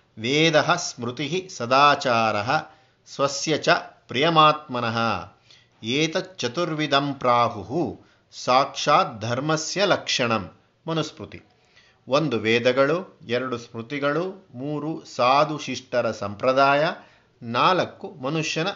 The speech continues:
ಸ್ವಂತವಾದ ಆತ್ಮದೃಷ್ಟಿಯ ಹಿತಾಹಿತ ವಿವೇಕ. ಈ ನಾಲ್ಕೂ ಸೇರಿದಾಗ ಧರ್ಮ ನಿಷ್ಕರ್ಷೆಯಾಗುತ್ತದೆ. ಶ್ರುತಿ ಸ್ಮೃತಿಗಳ ಮಾರ್ಗದರ್ಶನವಿಲ್ಲದೆ ಕೇವಲ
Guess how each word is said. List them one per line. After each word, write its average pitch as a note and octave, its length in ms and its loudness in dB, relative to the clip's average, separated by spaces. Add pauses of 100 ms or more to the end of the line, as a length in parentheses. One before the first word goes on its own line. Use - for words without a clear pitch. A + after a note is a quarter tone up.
ಸ್ವಂತವಾದ D3 1080 2
ಆತ್ಮದೃಷ್ಟಿಯ C3+ 1040 -2 (480)
ಹಿತಾಹಿತ D#3 640 2
ವಿವೇಕ. A#2+ 480 -2 (600)
ಈ E3 220 -2
ನಾಲ್ಕೂ F3+ 600 2
ಸೇರಿದಾಗ C3 680 0 (540)
ಧರ್ಮ D#3+ 320 0
ನಿಷ್ಕರ್ಷೆಯಾಗುತ್ತದೆ. C#3 1500 0 (920)
ಶ್ರುತಿ G#3 460 -4
ಸ್ಮೃತಿಗಳ D3+ 540 0
ಮಾರ್ಗದರ್ಶನವಿಲ್ಲದೆ C3 1500 0 (380)
ಕೇವಲ D3+ 440 4